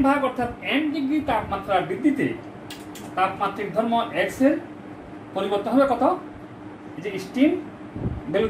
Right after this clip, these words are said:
থেকে আইস ভ্যালু, এক্স স্টিম থেকে এক্স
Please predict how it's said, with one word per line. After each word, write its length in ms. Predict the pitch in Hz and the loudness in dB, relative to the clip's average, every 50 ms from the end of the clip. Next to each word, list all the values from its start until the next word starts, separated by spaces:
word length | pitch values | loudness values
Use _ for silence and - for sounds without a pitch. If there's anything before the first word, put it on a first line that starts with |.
| 214 | 2
থেকে 180 | 208 - - 262 330 - - 160 165 | 0 2 4 4 4 4 2 0 2
আইস 160 | 185 190 180 160 151 | 2 2 2 2 4
ভ্যালু, 200 | 147 131 120 110 - - - - 151 165 | 4 4 2 0 -4 -8 -8 -4 0 2
এক্স 140 | 202 - - - 214 - | 2 2 0 -4 -8 -8
স্টিম 180 | - - 247 262 - 262 | -6 -2 -2 0 2 2
থেকে 180 | 262 - 302 370 359 - - - - - - - - - - - - - - - - - - - - - 160 196 | 2 4 2 2 2 -2 -6 -12 -14 -14 -14 -14 -14 -12 -10 -10 -10 -10 -12 -12 -14 -14 -14 -10 -2 2 4 6
এক্স 180 | 269 311 - - | 6 4 2 -2